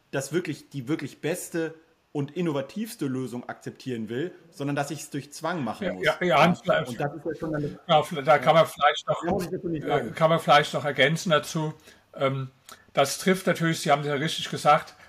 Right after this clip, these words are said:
Speaker 2: auch für den Wettbewerb der Ideen zu. Und das möchte ich vielleicht noch mal sagen, auch zu meinem, zu meinem Buch hier, ja. Jetzt werden manche sagen,
Speaker 1: Ja.
Speaker 2: „Ja, das ist ja ein einseitiges Buch, weil hier die Argumente für den Kapitalismus,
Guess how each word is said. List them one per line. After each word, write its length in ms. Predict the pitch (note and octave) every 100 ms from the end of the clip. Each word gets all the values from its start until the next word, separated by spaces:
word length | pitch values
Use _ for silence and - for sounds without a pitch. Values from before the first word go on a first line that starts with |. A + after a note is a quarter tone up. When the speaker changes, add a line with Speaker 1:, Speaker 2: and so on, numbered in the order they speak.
| _
Speaker 2:
auch 200 | - D3+ D#3
für 100 | F3
den 180 | D3
Wettbewerb 560 | C#3 D#3+ E3 D#3 D3 -
der 120 | D3
Ideen 500 | D3+ C3+ D3 E3 F#3
zu. 280 | E3+ - B2
Und 180 | A2+ -
das 240 | D#3+ -
möchte 260 | D#3+ D#3 -
ich 80 | -
vielleicht 320 | D#3 D3 -
noch 60 | D3
mal 80 |
sagen, 340 | C3+ C3+ C#3+ D3
auch 180 | C#3+ C#3
zu 160 | -
meinem, 400 | C#3+ C3 C3+ C3+ - -
zu 120 | E3
meinem 260 | C#3 C3+ C3
Buch 280 | G3 F#3+
hier, 180 | C3+ A2
ja. 240 | G2+ D3+ - - - - -
Jetzt 240 | C3+ -
werden 200 | D#3+ F3
manche 220 | E3 F#3 F#3
sagen, 300 | F#3 D#3 B2+
Speaker 1:
Ja. 100 | D#3
Speaker 2:
„Ja, 40 |
das 180 | F#3 B2+
ist 60 |
ja 80 | D#3+
ein 80 | C#3+
einseitiges 720 | B2+ D3+ F3 E3 D#3 D3 -
Buch, 320 | E3+ E3 - - - -
weil 180 | C#3 C3
hier 160 | D#3+
die 140 | D3+ C3+
Argumente 800 | C#3 C#3+ C#3+ D#3 E3 E3 D3+ - - _
für 200 | - F#3
den 160 | D#3+ D#3
Kapitalismus, 920 | E3 D3 D3 C#3 D3 - A#2 - -